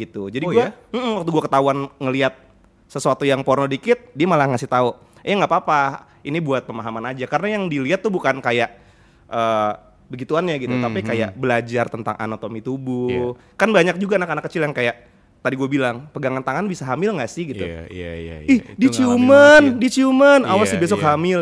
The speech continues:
Speaker 1: gitu kan. Nggak kayak gitu, gitu. Akhirnya jadi gue mulai memahami sedikit demi sedikit tanpa dikasih tahu langsung sama bokap nyokap gue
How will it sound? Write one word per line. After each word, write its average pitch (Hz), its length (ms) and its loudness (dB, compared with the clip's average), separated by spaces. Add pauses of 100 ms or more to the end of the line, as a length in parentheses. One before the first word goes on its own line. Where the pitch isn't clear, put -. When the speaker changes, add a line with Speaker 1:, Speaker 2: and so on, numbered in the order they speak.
Speaker 1:
gitu 117 180 -8
kan. 175 160 -6 (560)
Nggak 131 240 -6
kayak 123 220 -4
gitu, 147 280 -6 (200)
gitu. 104 220 -14
Akhirnya 123 460 -4
jadi 143 360 -6 (360)
gue 151 300 2
mulai 135 260 0
memahami 127 480 -2
sedikit 127 220 -8
demi 117 160 -6
sedikit - 380 -8
tanpa 117 260 -6
dikasih 131 300 -8
tahu 107 160 -6
langsung 110 280 -6
sama 135 180 -4
bokap 113 180 -6
nyokap 104 240 -10
gue 107 280 -12